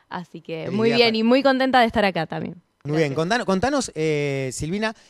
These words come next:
Speaker 2: a aquella, a la, para la audiencia nuestra, ¿de qué se ocupa SOTIC?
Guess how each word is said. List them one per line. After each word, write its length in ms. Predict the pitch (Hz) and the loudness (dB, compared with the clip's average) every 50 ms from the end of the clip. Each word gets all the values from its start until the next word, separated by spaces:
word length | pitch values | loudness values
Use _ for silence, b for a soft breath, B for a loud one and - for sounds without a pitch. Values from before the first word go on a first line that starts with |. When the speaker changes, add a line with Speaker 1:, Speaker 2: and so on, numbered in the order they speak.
| b b b b b _ | b b b b b _
Speaker 2:
a 140 | - 117 120 | -12 -10 -10
aquella, 300 | 123 110 135 156 139 165 | -8 -8 -6 -4 -2 -2
a 180 | 147 147 127 123 | -2 -2 -2 -4
la, 160 | 127 123 113 | -6 -6 -6
para 180 | 117 120 120 | -8 -8 -8
la 60 | 123 123 | -6 -6
audiencia 400 | 127 139 160 175 160 - 160 151 | -4 -4 -2 -2 -2 -2 -4 -2
nuestra, 420 | 170 196 196 - - 208 196 196 b b b b b b _ _ _ _ _ _ _ | 0 0 0 0 -2 -4 -4 -6 b b b b b b _ _ _ _ _ _ _
¿de 220 | _ 139 175 185 180 | _ -2 -2 -2 -2
qué 140 | - - | -2 -4
se 140 | - - 190 | -2 0 -2
ocupa 480 | 175 - - 196 180 - 175 160 - - | -2 -2 -2 -4 -4 -4 -6 -6 -8 -10
SOTIC? 600 | - - - - 143 123 - 117 104 _ _ _ | -14 -12 -8 -6 -8 -8 -8 -14 -20 _ _ _